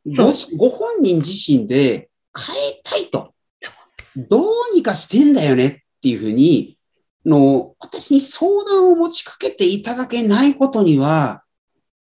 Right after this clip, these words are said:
Speaker 2: 自発的な思いを持っていただかないことには、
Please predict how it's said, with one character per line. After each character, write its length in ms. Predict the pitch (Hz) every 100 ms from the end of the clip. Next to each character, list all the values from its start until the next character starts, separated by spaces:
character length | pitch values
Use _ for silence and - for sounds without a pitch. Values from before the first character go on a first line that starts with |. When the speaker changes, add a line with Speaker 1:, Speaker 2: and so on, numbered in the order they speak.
| _
Speaker 2:
自 200 | 131 147
発 320 | 226 - - -
的 240 | 403 392
な 180 | 370 339
思 280 | 311 330 339
い 120 | 165
を 60 |
持 160 | 143 262
っ 100 | -
て 80 | 147
い 140 | 131
た 120 | 220
だ 120 | 233 226
か 120 | 240
な 160 | 240
い 100 | 240
こ 120 | 226 262
と 140 | 247
に 160 | 147 120
は、 440 | 135 160 147